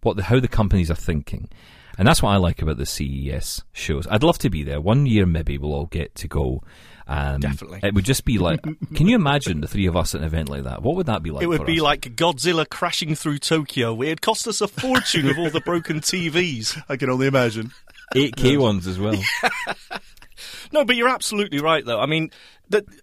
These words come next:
Speaker 2: you're right to say there's loads of prototypes there. But, um,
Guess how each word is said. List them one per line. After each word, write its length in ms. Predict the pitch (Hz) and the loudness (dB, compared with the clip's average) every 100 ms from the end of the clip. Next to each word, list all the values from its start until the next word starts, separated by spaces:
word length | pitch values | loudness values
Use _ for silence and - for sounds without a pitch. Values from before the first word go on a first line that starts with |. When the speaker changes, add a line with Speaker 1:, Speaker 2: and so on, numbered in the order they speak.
| - | -6
Speaker 2:
you're 200 | 165 165 | -2 2
right 200 | 190 185 | 2 2
to 100 | 156 | 0
say 180 | - 147 | 0 2
there's 240 | 139 127 | 0 0
loads 500 | 139 156 156 151 - | 0 0 0 -2 -6
of 180 | 123 104 | -8 -10
prototypes 800 | - 165 156 123 - 101 - - | 0 0 0 -6 -6 -8 -8 -6
there. 260 | 110 82 120 _ | -6 -6 -10 _
But, 220 | - 147 - | 0 0 2
um, 320 | 139 139 135 | 2 2 0